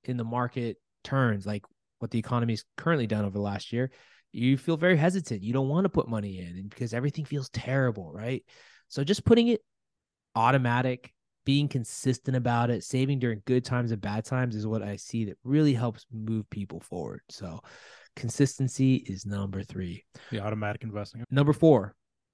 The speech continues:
Speaker 1: get rid of high interest bad debt. So for you people that have credit card debt out there, get rid of it. Make this the year that you're not a slave to the credit card companies.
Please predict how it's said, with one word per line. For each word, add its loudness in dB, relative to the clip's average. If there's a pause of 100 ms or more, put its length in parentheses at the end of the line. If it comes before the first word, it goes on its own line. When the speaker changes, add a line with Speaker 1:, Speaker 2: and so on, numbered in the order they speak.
(180)
Speaker 1:
get -2
rid 0
of -2
high -4 (100)
interest -6 (140)
bad -2
debt. -8 (100)
So 4
for -10
you -8
people -6
that -2
have -6
credit -2
card -2
debt -6
out -12
there, -12 (460)
get -4
rid 2
of 2
it. -6
Make 0
this 0
the 0
year 4
that -2
you're 0
not -2
a -4
slave -2
to -12
the -6
credit -6
card -10
companies. -12